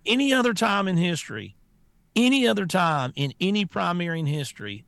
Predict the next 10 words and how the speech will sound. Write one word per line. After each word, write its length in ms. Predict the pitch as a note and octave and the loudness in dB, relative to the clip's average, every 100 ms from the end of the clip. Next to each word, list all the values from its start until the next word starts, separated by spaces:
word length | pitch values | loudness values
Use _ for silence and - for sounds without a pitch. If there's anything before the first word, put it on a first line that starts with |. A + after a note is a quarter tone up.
| - | -4
if 120 | B2+ | -2
somebody 400 | - E3+ E3+ D#3+ | 2 4 6 4
won 220 | D3+ D3+ | 2 0
the 80 | C#3 | 0
fourth, 400 | - D#3 D#3 - - | -2 0 2 -2 -6
the, 140 | B2+ | -6
the 160 | A#2+ B2 - - | -4 -6 -6 -16
first 320 | - D#3+ D3+ | 0 0 0
four 240 | - D3 C#3+ | -4 -4 -4
states 560 | - C3+ B2 - - | -4 -4 -4 -6 -16